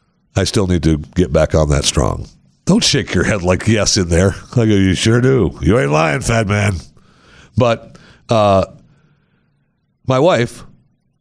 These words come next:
you know, that was part of the deal. My wife was like, "Ooh, that's, you've lost too much weight. You've lost too much weight. I,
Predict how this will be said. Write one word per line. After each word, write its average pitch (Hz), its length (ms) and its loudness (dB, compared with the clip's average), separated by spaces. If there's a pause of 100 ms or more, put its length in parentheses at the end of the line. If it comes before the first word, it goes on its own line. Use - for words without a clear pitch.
(200)
you 165 80 2
know, 160 80 2
that 170 140 2
was 156 100 2
part 151 180 0
of 143 60 0
the 127 60 0
deal. 151 420 -2
My 117 140 2
wife 135 180 4
was 101 140 0
like, 98 140 0
"Ooh, 82 460 2 (400)
that's, - 380 -2
you've 107 180 4
lost 80 200 0
too 78 80 0
much 73 180 -2
weight. 65 220 -2 (1120)
You've 104 120 4
lost 85 200 2
too 78 80 0
much - 200 -2
weight. 53 200 0
I, 90 160 2